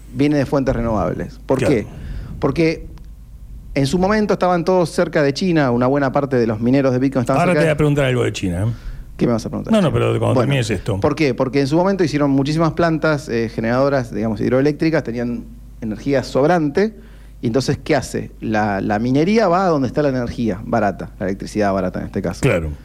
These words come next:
Speaker 1: Por ejemplo, ahora existe un, un nuevo proyecto de unos, eh, con, en los pozos petroleros, cuando, o más bien gasíferos, cuando no se puede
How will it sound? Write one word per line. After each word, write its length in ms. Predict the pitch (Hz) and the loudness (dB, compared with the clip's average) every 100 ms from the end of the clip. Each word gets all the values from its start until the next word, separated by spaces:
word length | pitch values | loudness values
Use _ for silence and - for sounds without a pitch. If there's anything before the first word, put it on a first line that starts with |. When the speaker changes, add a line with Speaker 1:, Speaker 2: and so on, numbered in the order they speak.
| - | -14
Speaker 1:
Por 120 | - 135 | -6 -2
ejemplo, 260 | 131 120 | 0 2
ahora 140 | 127 131 | 2 0
existe 500 | - 143 135 147 143 | 0 -2 2 0 2
un, 800 | 143 139 139 131 131 131 123 - - - - - - - - - - | 2 4 4 4 4 2 0 -4 -14 -20 -20 -20 -18 -18 -18 -20 0
un 100 | 127 | 4
nuevo 180 | 151 156 | 4 4
proyecto 380 | 160 220 180 131 | 2 0 2 2
de 60 | |
unos, 360 | 143 147 135 - - | 4 2 0 -6 -6
eh, 180 | 113 110 | -2 0
con, 180 | 110 113 | 0 0
en 120 | 117 | 2
los 120 | 117 | 0
pozos 260 | - 156 160 | 2 0 2
petroleros, 480 | 156 147 170 185 180 | 0 2 2 2 2
cuando, 720 | 135 117 110 104 101 98 95 - - - | 0 0 0 2 4 2 0 -4 -16 -14
o 60 | - | -12
más 260 | - 101 104 | -4 -2 2
bien 160 | 123 | 2
gasíferos, 600 | 123 123 180 160 151 165 - - - - - - | 2 0 0 0 0 -2 -8 -18 -20 -20 -20 -12
cuando 280 | - 120 120 | -2 0 2
no 80 | 160 | 2
se 140 | 180 | 0
puede 640 | 160 190 185 151 127 120 | 2 2 4 4 4 2